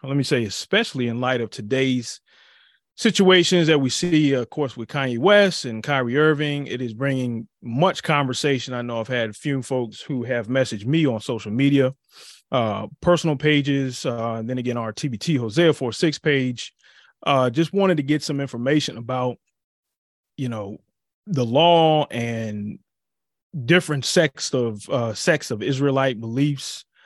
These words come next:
uh, if you would. And so I, I thought, "Hey, let me reach out to the author of this book,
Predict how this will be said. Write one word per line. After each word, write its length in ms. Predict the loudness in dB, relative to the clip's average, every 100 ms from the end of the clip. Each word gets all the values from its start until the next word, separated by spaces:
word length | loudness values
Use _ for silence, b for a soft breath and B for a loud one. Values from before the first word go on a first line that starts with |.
| b b -6
uh, 200 | -4 0
if 180 | -2 -2
you 80 | -2
would. 300 | 2 4 4
And 120 | 0
so 280 | -2 0 2
I, 160 | 0 -4
I 80 | -10
thought, 480 | -6 -2 -2 -2 -6
"Hey, 180 | -6 -4
let 140 | -4
me 80 | -2
reach 300 | 0 0 2
out 240 | 2 0
to 520 | -2 -4 -2 -2 -6 -10 _ _ -6
the 80 | 0
author 300 | 0 0 -2
of 60 |
this 160 | -4 -6
book, 360 | -6 -6 -8